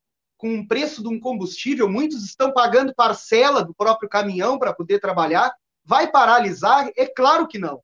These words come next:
Os caminhões que estão parados são caminhões de empresas, de grandes empresas, a Soja,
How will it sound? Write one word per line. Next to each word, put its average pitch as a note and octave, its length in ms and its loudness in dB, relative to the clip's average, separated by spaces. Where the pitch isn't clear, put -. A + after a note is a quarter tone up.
Os - 140 -18
caminhões C4 560 0
que - 60 -20
estão A#3+ 260 -2
parados G#3 600 2
são B3+ 160 -4
caminhões C4 600 -2
de A3+ 200 -8
empresas, B3+ 640 -2
de F3+ 100 -12
grandes A#3 380 2
empresas, A3 540 -6
a E3+ 100 0
Soja, G#3+ 600 0